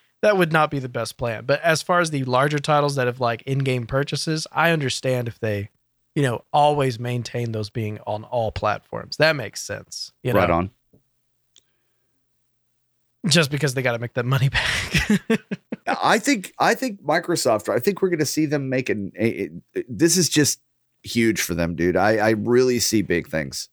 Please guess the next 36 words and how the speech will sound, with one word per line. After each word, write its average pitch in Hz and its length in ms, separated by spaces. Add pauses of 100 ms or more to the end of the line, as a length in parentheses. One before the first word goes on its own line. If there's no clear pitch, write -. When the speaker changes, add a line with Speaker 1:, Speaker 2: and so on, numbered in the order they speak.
Speaker 2:
I 87 80
really 90 460
do. 73 260 (480)
And, 78 420
uh, 71 420 (380)
you 76 120
know, 76 280
um, 71 400
who 98 200
knows? 135 320
We 92 100
may 98 180
see 101 340
Sony 104 420
scrambling 98 640
to 98 180
acquire 101 340
more 101 200
studios, 101 580
but - 240 (360)
how 117 160
many 123 140
more 120 160
<laughs> - 0
studios - 680
are 156 240
out 175 240
there? 95 340 (540)
I 123 80
mean, 120 220
doesn't 117 280
Microsoft 117 540
own 120 200
them 143 160
all 156 220
now? 156 380